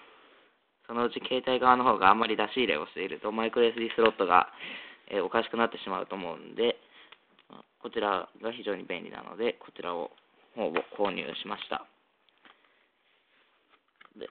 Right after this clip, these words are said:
それでは開封したいと思います。えー、こちらはですね、えーっと、まあ、いろんな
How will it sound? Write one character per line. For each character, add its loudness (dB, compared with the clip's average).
そ -6
れ 2
で 6
は 6
開 0
封 -8
し -16
た -8
い -8
と -14
思 -14
い -14
ま -12
す。 -12
え -4
ー、 -2
こ -4
ち 6
ら 12
は 6
で -4
す -14
ね、 -6
え -
ー -8
っ -10
と、 -2
ま 6
あ、 2
い -4
ろ 4
ん -4
な 4